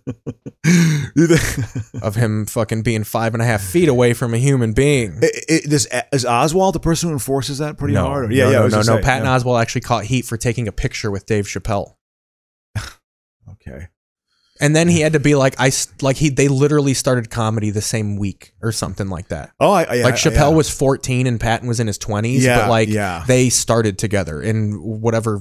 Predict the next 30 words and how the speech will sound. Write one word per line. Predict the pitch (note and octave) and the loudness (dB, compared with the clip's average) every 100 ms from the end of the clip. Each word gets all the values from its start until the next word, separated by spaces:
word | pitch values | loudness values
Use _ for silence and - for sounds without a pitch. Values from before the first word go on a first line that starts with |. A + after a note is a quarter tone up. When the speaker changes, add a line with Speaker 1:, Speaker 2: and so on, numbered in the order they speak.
| A#2 | -6
Speaker 2:
like, | A2 G#2 A2 | -4 -4 -2
I | A2 | -4
think | A#2+ G#2+ | -4 -4
in | G#2 | -4
Virginia, | G#2 G#2 G#2+ G2+ F2+ | -4 -2 -2 -4 -4
some | - A2+ G#2+ | -4 -4 -2
Virginia | G#2+ G#2 G#2+ G#2 | -4 -2 -4 -4
st-, | F#2+ - - | -6 -8 -10
stand-up | - G#2 G2 F#2 | -8 -6 -4 -6
club. | - C#2+ - - | -10 -12 -6 -2
Speaker 1:
I, | E3+ | -2
I | F3 G#3+ | 0 -2
thought | - F#4 | -2 0
Speaker 2:
'Cause | D#3+ | 2
Speaker 1:
Oswald | G#3 G#3+ | 2 0
Speaker 2:
Pa- | F#3+ | 2
Speaker 1:
was | D#3+ | 0
from | D#3 | -2
Arizona. | C#3 C#3+ C3+ G#2+ B2 C3 | 0 0 0 -2 -2 0
Speaker 2:
No, | A#2+ G#2+ | 2 2
he's | A#2 A2 | 0 -2
from | B2 A2 | -2 -2
Virginia. | G#2+ G2 A2 G2 | -2 -2 -2 0
His | G2+ | 0
da-, | A2+ - | 2 2
Speaker 1:
Oh. | - | 2
Speaker 2:
his | A#2 | 2
dad | A#2 A2+ | 2 2
was | A2+ | 2
a, | G#2+ | 0